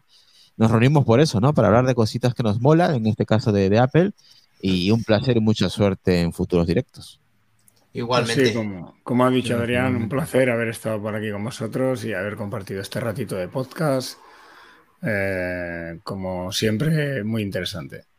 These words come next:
Speaker 2: Muchísimas gracias, chicos. Pues nada, vamos a descansar, que ya no lo hemos ganado por hoy. Ya tenéis esto en vuestro formato podcast el domingo, como siempre. Recordar todo lo que he dicho del Melo y del Prime y todo el mundo que quiera colaborar con nosotros. Y agradecer toda esa
Speaker 1: Oye.
Speaker 2: participación que ha habido en el chat. Dime.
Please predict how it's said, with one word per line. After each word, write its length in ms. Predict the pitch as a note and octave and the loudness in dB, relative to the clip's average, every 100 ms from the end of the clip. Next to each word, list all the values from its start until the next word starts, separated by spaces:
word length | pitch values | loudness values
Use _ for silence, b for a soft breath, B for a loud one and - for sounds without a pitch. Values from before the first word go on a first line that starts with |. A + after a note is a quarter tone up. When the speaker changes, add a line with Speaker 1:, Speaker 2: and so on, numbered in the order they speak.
| _ _ _ b b b b _ | _ _ _ b b b b _
Speaker 2:
Muchísimas 480 | A2+ B2 B2 A#2+ G#2+ | -12 -8 -8 -6 -6
gracias, 300 | G#2+ G#2+ G#2 | -6 -8 -10
chicos. 340 | A#2+ A2 G2+ - | -10 -8 -10 -10
Pues 160 | G#2+ | -10
nada, 220 | A#2 A2+ G2+ | -6 -4 -4
vamos 260 | A#2 B2 | -6 -6
a 80 | B2 | -4
descansar, 500 | A#2 - G#2+ - C#3 | -4 -6 -6 -4 -4
que 120 | B2 | -4
ya 80 | A2+ | -4
no 100 | A#2+ | -4
lo 80 | A#2 | -6
hemos 300 | A2+ A2 G#2+ | -6 -6 -8
ganado 320 | A2 A#2 A2 | -6 -4 -4
por 160 | G2+ A#2+ | -2 0
hoy. 240 | D#3 D#3 | 0 0
Ya 200 | B2+ B2 | -2 -2
tenéis 300 | B2 A#2+ A#2 | -2 -4 -2
esto 380 | A#2+ - B2 A2+ | -2 -4 -4 -4
en 120 | A2 | -4
vuestro 320 | G#2+ G#2+ A2 | -8 -8 -10
formato 400 | A2 G#2+ A2+ A2+ | -8 -8 -6 -6
podcast 360 | G#2+ G#2+ A2 A2 | -8 -8 -8 -8
el 80 | G#2 | -8
domingo, 340 | G#2 A2+ G#2+ | -6 -6 -6
como 220 | G#2 G2+ | -6 -8
siempre. 500 | - C#3 D3 E3+ F#3+ B B B - | -4 -4 0 0 -2 B B B -8
Recordar 420 | A#2 A2 A#2+ A2+ | -6 -4 -4 -2
todo 140 | A2+ | -4
lo 140 | G#2+ G#2 | -4 -4
que 80 | |
he 40 | G#2 | -4
dicho 360 | G#2 - G#2 | -4 -4 -4
del 220 | G2+ G2+ G2 | -2 -4 -4
Melo 280 | A2 G#2+ | -4 0
y 60 | G#2 | 0
del 180 | G2+ F#2 | -2 -6
Prime 300 | - A2+ G#2 | -6 -4 -4
y 40 | |
todo 140 | G2 G#2+ | -4 -4
el 60 | |
mundo 260 | G2+ G#2 G2+ | -4 -6 -6
que 140 | G2 | -6
quiera 220 | F#2+ G2+ G2 | -4 -4 -4
colaborar 340 | G2 G2 G2 | -4 -4 -6
con 140 | G2 | -8
nosotros. 500 | G#2 - C#3 E3+ G3 B B B B | -10 -6 -4 -2 -4 B B B B
Y 160 | A#2+ | -2
agradecer 560 | A2 G#2 G2+ G2+ A#2 G#2 | 0 0 0 -2 -6 -8
toda 160 | A2 G#2+ | -6 -6
esa 140 | G#2+ | -6
Speaker 1:
Oye. 60 | - | -6
Speaker 2:
participación 720 | G#2 G#2+ A#2 G#2 - A2+ G#2+ | -2 2 2 2 -4 -6 -4
que 80 | G#2 | -4
ha 20 | |
habido 140 | G#2 | -4
en 80 | G#2 | -4
el 100 | G#2 | -4
chat. 220 | B2+ D3+ - | -4 -4 -6
Dime. 200 | G#2+ | -12